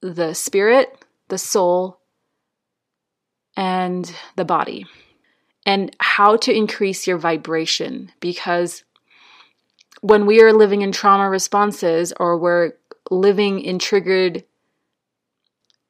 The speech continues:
a triggered state, or we're constantly engulfed in our wounds and we're indulging in our emotions or dissociating with our emotions, we are not in high vibration. That's why it feels bad. Like, if someone could literally measure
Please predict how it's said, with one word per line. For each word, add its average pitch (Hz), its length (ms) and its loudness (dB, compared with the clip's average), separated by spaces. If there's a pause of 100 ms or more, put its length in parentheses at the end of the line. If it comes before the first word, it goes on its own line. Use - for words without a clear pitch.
(120)
a 208 80 0
triggered 202 420 2
state, 180 600 -2
or 185 200 0
we're 180 300 2
constantly 202 920 -2 (320)
engulfed 190 460 -2
in 190 100 -2
our 185 160 0
wounds 180 500 0
and 175 140 -2
we're 175 100 -2
indulging 202 600 2
in 196 100 -2
our 190 80 0
emotions 185 480 -2
or 180 100 -2
dissociating 190 800 -2
with 185 120 -6
our 170 80 -2
emotions, 175 680 -4 (720)
we 220 340 4
are 220 60 10
not 208 260 6
in 185 120 -2
high 180 220 -4
vibration. 165 600 -2
That's 175 200 -6
why - 100 0
it 165 80 -6
feels 190 400 2
bad. - 380 -8 (140)
Like, 175 200 -4 (200)
if 240 160 8
someone 277 360 8
could 392 180 6
literally 233 600 8
measure 208 800 6